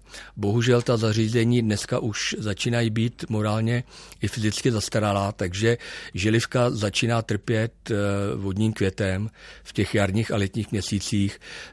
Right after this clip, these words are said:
Eh, poslední léta, v některých letech to byla docela, eh, slušná polívka, když to mám říct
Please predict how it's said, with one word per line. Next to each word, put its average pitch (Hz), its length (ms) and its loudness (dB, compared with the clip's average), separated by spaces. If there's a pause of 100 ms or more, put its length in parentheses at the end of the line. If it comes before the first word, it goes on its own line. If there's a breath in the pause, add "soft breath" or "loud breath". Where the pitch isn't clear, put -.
(140)
Eh, 98 220 -2 (220)
poslední 123 480 2
léta, 117 320 2
v 113 60 0
některých 110 400 0
letech 104 380 -2
to 107 340 -2
byla 101 260 -2
docela, 101 440 -4 (140)
eh, - 40 -6 (220)
slušná 101 640 -4 (280)
polívka, 92 420 -4
když 82 140 -4
to 101 100 -6
mám 92 180 -4
říct 87 260 -8